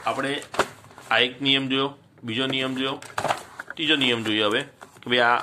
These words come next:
સંકલન કરીશું ગુણાકારમાં જે બે વિધેય આવશે ત્યારે કઈ કઈ વસ્તુ આપણે ધ્યાનમાં રાખીશું.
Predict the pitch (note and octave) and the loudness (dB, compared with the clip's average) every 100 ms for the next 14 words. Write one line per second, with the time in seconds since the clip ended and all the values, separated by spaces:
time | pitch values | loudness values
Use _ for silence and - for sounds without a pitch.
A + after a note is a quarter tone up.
0 | - - - A2+ A#2 B2+ A#2+ C3 C#3 C3+ | -4 -12 -8 -4 0 2 2 -2 -2 -4
1 | - - - A#2 A2+ A2+ A2 A2 A2 A2 | -6 -16 -10 -4 0 0 2 0 2 0
2 | G#2+ G#2+ G#2+ G#2 A2 A2 - - - A2+ | 0 -2 -2 0 0 0 -4 -6 -2 -2
3 | A#2+ - C3 B2+ B2 A#2 A#2+ A#2+ A2 A2+ | -2 -2 0 2 2 0 -2 0 0 0
4 | A2 G#2+ F#2+ F2+ G2+ - | -2 -2 -2 -4 -8 -16